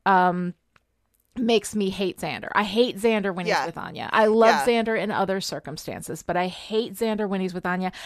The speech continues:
Speaker 1: I think that it brings out the absolute worst of him.
Speaker 2: Mm-hmm.
Speaker 1: Um, and, and, uh, you know, and here's the thing, like, I get from the writer perspective where that comes from. Uh, the jokes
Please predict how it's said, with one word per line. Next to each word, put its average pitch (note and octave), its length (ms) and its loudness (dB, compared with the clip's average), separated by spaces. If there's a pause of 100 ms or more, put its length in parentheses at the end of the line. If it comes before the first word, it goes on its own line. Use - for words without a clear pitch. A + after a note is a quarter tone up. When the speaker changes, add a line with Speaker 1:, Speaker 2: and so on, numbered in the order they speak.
(200)
Speaker 1:
I G#3+ 140 2
think A3 340 -4
that G3 240 0
it G3 160 -8
brings G3 480 -6
out F3+ 360 0
the F#3 280 -6
absolute F#3+ 720 -4
worst E3+ 520 -4
of F3 160 -8
him. F3+ 360 -6 (300)
Speaker 2:
Mm-hmm. G3 420 -10
Speaker 1:
Um, G3+ 540 4 (100)
and, F#3 640 -6
and, A3 300 2
uh, A#3+ 260 2
you B3+ 200 -4
know, A#3+ 60 2
and B3 140 2
here's B3 240 2
the A#3+ 60 -12
thing, A#3 220 -4
like, F#3 280 -6
I F#3+ 200 0
get F#3 520 -2 (260)
from F#3+ 420 2
the F3+ 120 -4
writer F3 400 0
perspective B3 680 -4
where F3+ 200 2
that E3+ 200 2
comes F3+ 260 -4
from. G#3+ 320 -4 (640)
Uh, F#3 520 6
the G3+ 240 4
jokes G#3+ 640 2